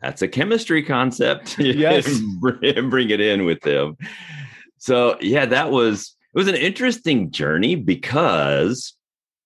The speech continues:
Speaker 1: you know, at the time I was teaching chemistry and working on our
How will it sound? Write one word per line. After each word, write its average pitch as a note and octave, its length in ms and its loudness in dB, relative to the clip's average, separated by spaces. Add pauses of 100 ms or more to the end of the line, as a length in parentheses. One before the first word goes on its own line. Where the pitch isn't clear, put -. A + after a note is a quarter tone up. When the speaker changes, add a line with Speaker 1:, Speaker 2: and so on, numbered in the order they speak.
(140)
Speaker 1:
you G2 80 0
know, G2+ 100 4
at F#2 80 2
the F2+ 80 2
time F#2+ 640 2
I E2+ 120 2
was E2+ 240 0
teaching G#2+ 360 0
chemistry D2+ 680 0
and C2+ 160 -2
working E2+ 260 0
on E2 180 2
our C2+ 320 0